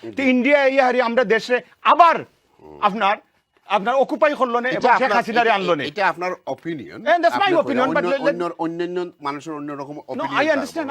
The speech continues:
Speaker 1: I understand. Let me give
Speaker 2: কারণ
Speaker 1: you my opinion. এটা হইলো গিয়ারি আমার অপিনিয়ন।
Speaker 2: জি।
Speaker 1: এবং এখন কত হইলো গিয়ারি,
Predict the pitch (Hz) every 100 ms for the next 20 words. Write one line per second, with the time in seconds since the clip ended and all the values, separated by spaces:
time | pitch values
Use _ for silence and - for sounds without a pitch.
0 | 330 302 269 277 220 277 330 311 320 302
1 | 339 311 - 190 127 101 - 233 302 285
2 | 254 247 240 214 208 165 127 101 - 196
3 | 240 277 247 226 330 339 277 285 247 220
4 | 208 208 202